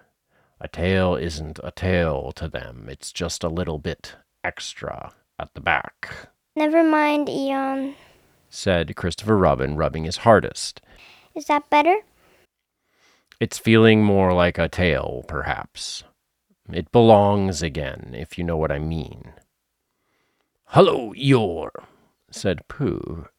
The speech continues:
Speaker 1: coming up to them with his pole. "Hello, Pooh.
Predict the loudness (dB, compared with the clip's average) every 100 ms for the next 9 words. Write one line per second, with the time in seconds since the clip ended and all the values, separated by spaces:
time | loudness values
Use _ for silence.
0 | _ -2 0 2 0 -2 -6 -6 -8 -10
1 | -12 -10 -8 -10 -12 0 2 2 0 -12
2 | _ _ _ _ _ _ _ _ -2 4
3 | 6 6 2 -8 -12 -16